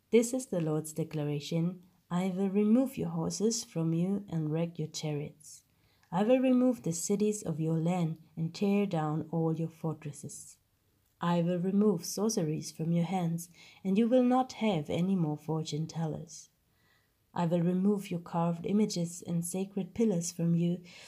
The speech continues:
so that you will no longer worship the work of your hands. I will pull up the Asher-, Ash-, Asherah poles from among you and demolish your cities. I will take vengeance in anger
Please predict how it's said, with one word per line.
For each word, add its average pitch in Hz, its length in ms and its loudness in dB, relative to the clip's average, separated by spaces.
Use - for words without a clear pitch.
so 185 320 -2
that 180 200 -4
you 233 120 2
will 233 160 4
no 226 240 4
longer 220 380 4
worship 165 560 -2
the 170 100 0
work 165 260 0
of 165 140 -2
your 165 120 0
hands. 156 500 -4
I 170 200 0
will 165 140 2
pull 196 300 0
up 170 300 -2
the 160 180 -2
Asher-, - 360 -6
Ash-, 185 280 -2
Asherah 180 580 4
poles 170 480 2
from 175 220 2
among 185 400 4
you 214 240 4
and 165 140 2
demolish 165 720 0
your 156 120 -2
cities. 151 440 -6
I 202 160 4
will 208 160 2
take 208 320 0
vengeance 175 580 4
in 170 160 2
anger 196 480 2